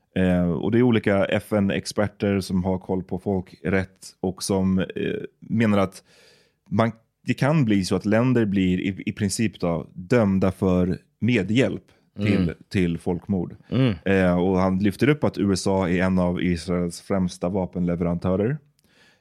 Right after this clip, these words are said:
Speaker 1: Ehm, att, eh, U S A stod för, mellan tjugotolv och tjugotjugotvå så stod U S A för sextioåtta procent av Israels
Speaker 2: Of course.
Speaker 1: vapenimport.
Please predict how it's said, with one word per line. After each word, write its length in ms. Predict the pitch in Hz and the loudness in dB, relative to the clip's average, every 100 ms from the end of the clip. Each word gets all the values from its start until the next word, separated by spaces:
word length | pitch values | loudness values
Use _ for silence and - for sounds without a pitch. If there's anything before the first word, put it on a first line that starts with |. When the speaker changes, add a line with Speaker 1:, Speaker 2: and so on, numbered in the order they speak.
| - | -2
Speaker 1:
Ehm, 840 | 98 95 92 90 92 90 92 - _ _ _ _ _ _ | 2 4 4 4 4 4 2 -2 _ _ _ _ _ _
att, 280 | - 101 - | -4 -4 -2
eh, 60 | 107 | 2
U 520 | 98 95 92 65 107 104 | 4 2 -2 -2 0 0
S 140 | 98 | 2
A 140 | 107 | 2
stod 420 | 104 - 104 104 101 | 0 0 0 0 -2
för, 100 | 95 | 0
mellan 340 | 110 107 104 - | 2 2 0 -6
tjugotolv 920 | - 123 120 127 - - 139 147 139 | -6 -4 -2 -2 -4 -2 2 2 0
och 120 | 101 | -4
tjugotjugotvå 720 | - 113 101 95 95 - 104 104 | -4 -2 -2 -2 -6 -4 -2 -2
så 160 | 101 | -4
stod 520 | 95 - 104 98 95 90 _ _ _ _ | -6 -4 -2 -2 -2 -6 _ _ _ _
U 200 | 107 101 | 0 0
S 140 | 98 107 | 0 0
A 340 | 101 98 95 - _ _ | 2 0 -2 -8 _ _
för 420 | - 95 90 - | 0 2 2 -2
sextioåtta 520 | - 110 - 113 - | -6 -8 -4 -4 -4
procent 560 | 98 101 131 104 90 - | -6 -4 -2 -2 -4 -4
av 240 | 90 87 | -4 -2
Israels 420 | 87 85 90 85 85 | -2 -4 -2 -4 -4
Speaker 2:
Of 40 | |
course. 280 | 92 87 - | -4 -4 -4
Speaker 1:
vapenimport. 760 | 87 90 - 90 107 147 - | -4 -2 -2 0 0 0 -4